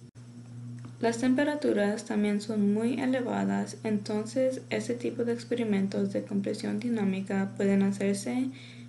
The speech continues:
como ya lo dije, en diferentes instalaciones, y la mayoría del trabajo del cual estaré hablando aquí está enfocado en presiones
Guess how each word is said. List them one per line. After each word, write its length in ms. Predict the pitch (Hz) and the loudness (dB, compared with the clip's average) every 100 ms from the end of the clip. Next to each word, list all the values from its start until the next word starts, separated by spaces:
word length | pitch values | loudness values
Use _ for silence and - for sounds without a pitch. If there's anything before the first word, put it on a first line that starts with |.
| - | -10
como 220 | - 214 214 | -2 2 4
ya 160 | 208 | 4
lo 160 | 233 254 | 6 6
dije, 440 | 220 226 214 208 | 4 2 0 0
en 140 | 208 196 | 2 4
diferentes 600 | 208 214 202 196 226 226 | 4 4 4 4 2 -2
instalaciones, 920 | 226 - 214 208 - 190 185 190 202 - - - - | -6 -4 -2 -2 -2 -2 0 0 -2 -6 -14 -14 -2
y 120 | 214 | 2
la 100 | 208 | 6
mayoría 720 | 202 202 214 208 202 214 233 | 6 6 4 2 4 2 2
del 140 | 254 | 0
trabajo 520 | 254 240 208 208 214 208 | 0 2 2 2 -2 0
del 200 | 196 196 | -2 0
cual 240 | 196 196 | 0 2
estaré 520 | - 202 202 196 202 | 0 0 0 2 2
hablando 400 | 214 220 214 220 | 0 -2 -2 -2
aquí 480 | 226 220 196 185 190 - - - - - | -2 -2 -2 -2 -4 -8 -16 -20 -20 -2
está 500 | 220 214 214 208 - | -2 0 2 2 2
enfocado 760 | 220 214 214 208 202 214 233 254 | 0 0 0 0 2 2 2 0
en 180 | 240 202 | -2 -4
presiones 640 | 214 208 208 214 226 | -4 -2 -2 0 -2